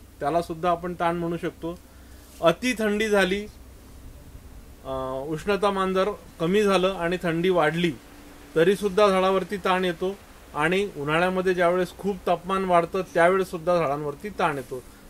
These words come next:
तर ताण येण्याची ही अलग अलग, अ, कारणं आहेत.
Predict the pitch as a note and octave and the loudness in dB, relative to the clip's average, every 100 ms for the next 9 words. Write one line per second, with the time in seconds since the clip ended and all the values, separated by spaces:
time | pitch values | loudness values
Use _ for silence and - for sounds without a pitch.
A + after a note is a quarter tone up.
0 | - A3 A3 G#3 G#3+ G#3+ G#3 G3 G#3 G#3+ | 0 0 4 4 4 2 0 -4 -4 0
1 | F#3+ F#3+ G3 G#3+ G3+ G#3+ G#3+ G#3 - G3 | 2 2 2 -2 -4 -4 -2 -4 4 4
2 | F#3 F3 C#3 C3+ | 4 0 -2 -8